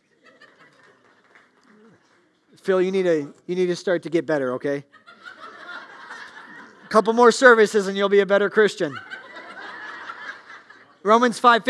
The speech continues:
five seventeen, you can put that back up there. Let me see what time it is. Okay.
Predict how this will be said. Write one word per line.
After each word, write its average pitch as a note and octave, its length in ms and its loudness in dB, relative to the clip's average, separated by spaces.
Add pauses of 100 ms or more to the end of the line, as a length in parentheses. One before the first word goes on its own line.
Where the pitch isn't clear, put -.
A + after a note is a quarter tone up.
(120)
five A3+ 360 0
seventeen, A3 460 -2
you G#3 80 -4
can G#3+ 140 -4
put G3 160 -4
that G3+ 160 0
back F#3+ 240 -2
up F#3 160 -2
there. E3+ 120 0
Let F3+ 100 -6
me G3 60 -6
see F#3 140 -6
what F3 80 -6
time E3 220 -8
it D#3 80 -6
is. B2+ 340 -8 (140)
Okay. C#3+ 280 -6